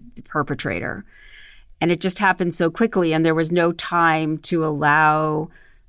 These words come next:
the victim, his family, and the community to even process the actual event because they were forced into a conversation, or they tried to force them into a conversation about reconciliation,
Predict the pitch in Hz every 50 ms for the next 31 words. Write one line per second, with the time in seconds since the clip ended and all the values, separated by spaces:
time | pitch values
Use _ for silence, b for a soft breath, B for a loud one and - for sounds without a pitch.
0 | - - - 165 156 151 165 160 - - 165 156 151 151 151 - - - 175 165
1 | 160 - - 156 151 156 151 147 151 156 156 - - 156 151 156 - - 165 160
2 | 160 160 160 156 147 147 143 143 - - - - 160 156 - - - 170 170 160
3 | 160 147 147 143 - - - 185 165 165 170 - - 165 147 147 147 - - -
4 | - 156 156 143 147 - - - 165 151 147 143 - 147 147 143 160 160 151 131
5 | - - - - b b b b b b b b - 160 - 160 - 170 165 151
6 | 156 151 143 - - 156 151 147 147 147 - - 147 143 - 160 147 143 - 151
7 | 147 139 147 143 - 143 131 135 135 - 143 139 139 156 - 165 160 190 180 175
8 | - - 165 156 151 147 - 143 - - 143 143 135 - 160 147 139 135 135 -
9 | 143 143 - 143 139 135 135 - 117 123 131 - 151 143 135 143 - - 139 139
10 | - 147 143 - 143 139 143 143 127 139 143 - - - - - - -